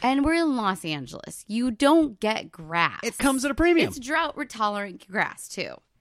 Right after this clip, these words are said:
Speaker 1: It dies in the winter.
Speaker 2: It tolerates droughts.
Speaker 1: And it comes back in the summer, or in the rainy
Speaker 2: Yeah,
Speaker 1: season.
Speaker 2: yeah.
Speaker 1: It rebounds. It, that's the type of grass we have out here. Everybody's okay with yellow grass
Speaker 2: And
Speaker 1: for half
Speaker 2: somebody
Speaker 1: the year.
Speaker 2: from our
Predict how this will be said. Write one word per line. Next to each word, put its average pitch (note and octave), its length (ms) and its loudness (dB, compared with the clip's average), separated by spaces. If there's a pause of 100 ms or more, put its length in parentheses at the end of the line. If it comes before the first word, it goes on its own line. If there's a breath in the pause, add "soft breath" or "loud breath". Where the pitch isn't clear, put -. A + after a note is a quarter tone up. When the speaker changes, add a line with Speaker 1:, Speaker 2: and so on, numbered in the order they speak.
(320)
Speaker 1:
It G#3+ 140 -4
dies A#3+ 300 2
in C4+ 100 0
the B3 80 0
winter. G#3+ 320 0
Speaker 2:
It F#3+ 40 2
tolerates F3+ 540 6
droughts. - 540 2
Speaker 1:
And A#3+ 160 2
it C#4 100 -4
comes A3 280 -4
back F#3+ 260 -4
in F#3+ 100 -4
the F#3 120 -4
summer, E3 320 -6
or F#3 40 -6
in F#3+ 120 -2
the F3+ 80 -2
rainy E3 240 -2
Speaker 2:
Yeah, A#2 100 -2
Speaker 1:
season. D#2 380 -2 (1600)
Speaker 2:
yeah. A#3 100 2
Speaker 1:
It G#3+ 100 -2
rebounds. G3+ 680 -2 (200)
It, G3 200 -4
that's A#3 260 4
the A#3+ 160 -4
type G#3+ 220 -4
of G3 80 -2
grass F3+ 260 0
we F#3+ 120 -4
have E3+ 160 -2
out D3+ 100 0
here. A#2 200 -6
Everybody's A3 400 2
okay A#3+ 280 0
with G3+ 120 -4
yellow G3 260 2
grass E3 320 -2
Speaker 2:
And A#2+ 100 -4
Speaker 1:
for E3 60 2
half E3 120 2
Speaker 2:
somebody D#3 300 4
Speaker 1:
the - 40 2
year. D#3 40 0
Speaker 2:
from B2+ 540 0
our A#2 680 -2